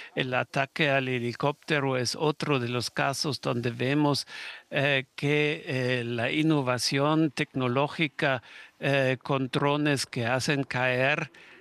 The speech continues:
eh, estos helicópteros y, eh, merman de alguna manera la capacidad aérea de las Fuerzas Armadas, son, eh, dimensiones nuevas a las cuales tiene que responder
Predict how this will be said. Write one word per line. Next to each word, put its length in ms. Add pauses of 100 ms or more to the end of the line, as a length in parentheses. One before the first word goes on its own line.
(120)
eh, 360
estos 480
helicópteros 1080
y, 320
eh, 240
merman 840
de 120
alguna 520
manera 600 (340)
la 200
capacidad 840
aérea 720
de 100
las 240
Fuerzas 500
Armadas, 680 (340)
son, 560
eh, 300
dimensiones 880
nuevas 600
a 220
las 320
cuales 540
tiene 360
que 160
responder 800